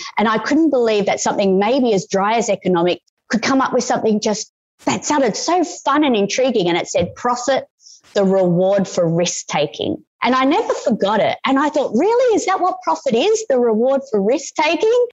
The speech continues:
So simple. And I thought, "Well, I can take risks and that sounds fun." And I loved economics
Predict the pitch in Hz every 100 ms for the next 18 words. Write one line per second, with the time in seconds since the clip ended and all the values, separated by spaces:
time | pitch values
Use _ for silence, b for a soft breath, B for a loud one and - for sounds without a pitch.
0 | - 494 554 - 571 571 427 320 453 453
1 | 392 381 440 539 466 453 359 254 - 180
2 | 208 480 - - - 330 330 440 - 320
3 | 285 269 - 339 277 185 _ 285 311 320
4 | 311 320 339 359 294 294 240 233 196 196
5 | 302 - -